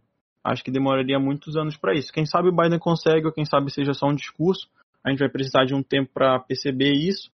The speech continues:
Aquela coisa que tu falaste, cara, achei muito interessante sobre a liderança, né? Que o Biden re-,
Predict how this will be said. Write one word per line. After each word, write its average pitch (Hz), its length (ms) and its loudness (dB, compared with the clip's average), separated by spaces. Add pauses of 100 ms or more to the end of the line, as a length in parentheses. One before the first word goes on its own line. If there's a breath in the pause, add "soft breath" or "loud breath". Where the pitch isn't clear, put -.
Aquela 160 320 4
coisa 170 400 0
que - 80 -10
tu 160 120 -14
falaste, 160 480 2
cara, 135 160 2
achei 147 160 -6
muito 147 180 -2
interessante 147 540 -2
sobre 143 240 0
a 143 40 4
liderança, 147 680 2
né? 135 220 0 (180)
Que 170 100 -2
o 156 60 0
Biden 160 360 2
re-, 156 180 -4